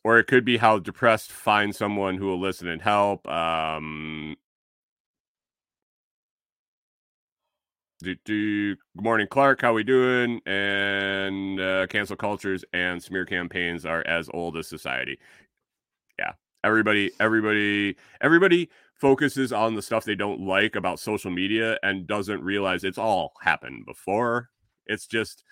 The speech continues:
it's just accelerated. It's just accelerated. That's what, that's what social media has done to society for me.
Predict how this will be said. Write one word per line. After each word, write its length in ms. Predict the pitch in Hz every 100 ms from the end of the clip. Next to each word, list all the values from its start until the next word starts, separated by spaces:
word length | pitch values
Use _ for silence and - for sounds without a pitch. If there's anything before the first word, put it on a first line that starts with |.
| _ _
it's 160 | 107 -
just 200 | 127 -
accelerated. 880 | - - 98 90 71 60 57 - - _ _ _ _ _ _ _
It's 180 | - 98
just 280 | - 87 -
accelerated. 720 | 85 - 50 50 50 50 50 -
That's 280 | - 123 -
what, 280 | 123 123 - _ _ _
that's 320 | 101 113 139
what 140 | 151 135
social 280 | 120 110
media 380 | 101 95 92 90
has 160 | 87 82
done 220 | 87 85
to 120 | 87
society 540 | 80 92 90 78 80 80
for 140 | 87
me. 240 | 87 71